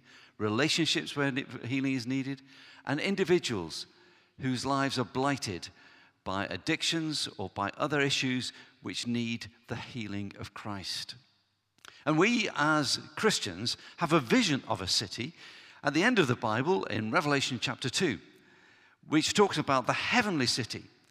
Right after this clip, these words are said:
the city, the New Jerusalem, where there is a s-,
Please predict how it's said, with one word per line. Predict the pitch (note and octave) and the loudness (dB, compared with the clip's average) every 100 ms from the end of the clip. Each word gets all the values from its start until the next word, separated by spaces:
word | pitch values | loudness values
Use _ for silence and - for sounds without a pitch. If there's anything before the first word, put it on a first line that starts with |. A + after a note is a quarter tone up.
| _ - | _ -8
the | A#2 | 0
city, | - F3 - D#3 - - | 2 2 0 -4 -6 -6
the | - | 2
New | C#3+ G3 | 2 2
Jerusalem, | G#3+ G3+ G3 G3 - E2+ - - - - - | 2 4 4 2 0 -6 -10 -20 -20 -20 -6
where | C#3+ F3 | 0 2
there | E3+ F3+ | 6 6
is | F#3 F3+ | 6 6
a | F3 | 4
s-, | - - - - | 4 4 2 0